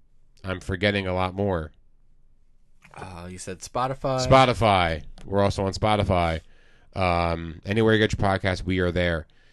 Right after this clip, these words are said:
Speaker 1: You can follow us on social media at Sons of Flip Radio on Instagram and Facebook. Instagram is pretty cool 'cause we have some cool content, some cool stories.
Speaker 2: Yeah, for
Speaker 1: Facebook,
Speaker 2: sure.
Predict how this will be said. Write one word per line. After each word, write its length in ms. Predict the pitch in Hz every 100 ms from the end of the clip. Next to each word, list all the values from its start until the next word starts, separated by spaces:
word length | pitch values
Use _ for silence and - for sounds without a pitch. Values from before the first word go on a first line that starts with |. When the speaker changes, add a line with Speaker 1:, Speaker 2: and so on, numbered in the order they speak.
| -
Speaker 1:
You 140 | 101
can 280 | 107 98 98
follow 480 | - - - 110 113
us 160 | 110 -
on 60 |
social 360 | 101 104 101 101
media 360 | 101 101 95 87
at 160 | 92 98
Sons 300 | 107 95 101
of 80 |
Flip 240 | - 95 98
Radio 340 | 95 92 92
on 160 | 90 92
Instagram 760 | 95 107 - 107 101 98 92 90 -
and 340 | 104 104 101
Facebook. 520 | - 98 101 - 92
Instagram 580 | 92 107 113 113 123 117
is 60 | 98
pretty 280 | - 104
cool 280 | 98 113 107
'cause 160 | 98 90
we 100 | 95
have 120 | 95
some 160 | 90 87
cool 240 | - 98
content, 640 | - 92 92 95 90 90 -
some 120 | 90
cool 260 | - 95
stories. 520 | 95 98 95 95 92 85
Speaker 2:
Yeah, 140 | 92
for 60 | 98
Speaker 1:
Facebook, 340 | 92 - 101
Speaker 2:
sure. 120 | 82